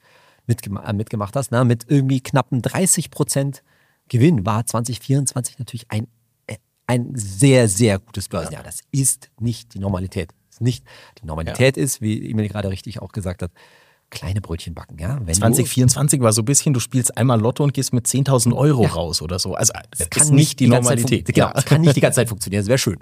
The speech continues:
Speaker 2: <laughs> Wär, äh, also, wenn's immer funktioniert, <laughs> boah.
Speaker 1: Nein, wo soll das Geld herkommen? <laughs>
Speaker 2: Ja.
Speaker 1: Muss man mal so sagen.
Speaker 2: Ja.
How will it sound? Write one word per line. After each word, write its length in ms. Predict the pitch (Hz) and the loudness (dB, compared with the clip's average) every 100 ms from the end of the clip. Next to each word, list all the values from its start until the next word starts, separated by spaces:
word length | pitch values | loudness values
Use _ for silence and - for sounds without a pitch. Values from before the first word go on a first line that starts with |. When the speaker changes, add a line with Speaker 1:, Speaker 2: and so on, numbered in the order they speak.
| 120 | -8
Speaker 2:
<laughs> 100 | - | -4
Wär, 240 | 113 107 | 0 2
äh, 140 | 139 113 | 2 2
also, 180 | 110 113 | 0 2
wenn's 280 | 113 120 - - _ | 2 2 0 -14 _
immer 220 | 123 131 135 | 0 2 4
funktioniert, 520 | 117 113 127 117 117 147 - - | 0 2 4 4 4 2 0 -20
<laughs> 200 | _ - | _ -2
boah. 120 | 98 - - - - - - 117 - | -2 -2 -18 -20 -18 -18 -8 -8 -4
Speaker 1:
Nein, 180 | 82 - 135 - _ 117 | -6 -4 -4 -4 _ -6
wo 80 | |
soll 120 | 107 113 | 2 2
das 100 | 113 | 4
Geld 140 | 101 | 2
herkommen? 300 | 107 - - | 0 -2 -2
<laughs> 180 | - - | -2 4
Speaker 2:
Ja. 80 | 101 | 4
Speaker 1:
Muss 100 | 180 | 4
man 100 | 143 | 4
mal 120 | 117 | 4
so 80 | 117 | 2
sagen. 180 | - 95 | -2 0
Speaker 2:
Ja. 180 | 90 | -2